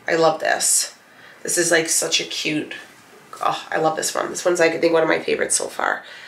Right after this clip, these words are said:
I wanna see what it looks like on, but I love the prints. All right, here is that mono. I took off the straps, but I love this. Again, I just like this little tiny cutout. I like the cut of the bottoms. They're not, um,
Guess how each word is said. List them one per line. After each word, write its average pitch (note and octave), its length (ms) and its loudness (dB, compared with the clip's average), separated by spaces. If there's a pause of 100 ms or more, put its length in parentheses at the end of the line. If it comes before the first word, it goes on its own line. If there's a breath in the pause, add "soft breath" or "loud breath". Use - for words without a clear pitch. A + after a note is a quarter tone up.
(120)
I - 60 -4
wanna D#3+ 140 4
see E3 140 2
what D#3+ 60 2
it D3+ 60 2
looks D#3+ 200 4
like D#3+ 140 2
on, D#3 180 4
but D3+ 100 0
I D#3+ 80 6
love E3 340 4
the - 80 -2
prints. - 480 -8
All A#3 120 8
right, A#3+ 180 8
here C#4+ 220 8
is D4 200 8
that C4+ 260 8
mono. A3+ 300 8
I A#3+ 160 6
took F#4 160 4
off F4 260 8
the D4 80 4
straps, - 920 6 (140)
but B3 100 8
I D4 180 6
love D4 300 6
this. - 440 6
Again, A3+ 380 6
I A3+ 120 6
just A3+ 240 4
like A#3+ 240 4
this A#3+ 220 6
little A#3 260 4
tiny B3+ 360 2
cutout. G#3 640 6 (340 loud breath)
I G3+ 160 6
like G#3 260 6
the - 160 4
cut A#3+ 580 4
of G#3 380 8
the F#3 540 0 (340 loud breath)
bottoms. A#3 680 8
They're A#3+ 220 6
not, A3+ 720 6 (720 loud breath)
um, - 460 6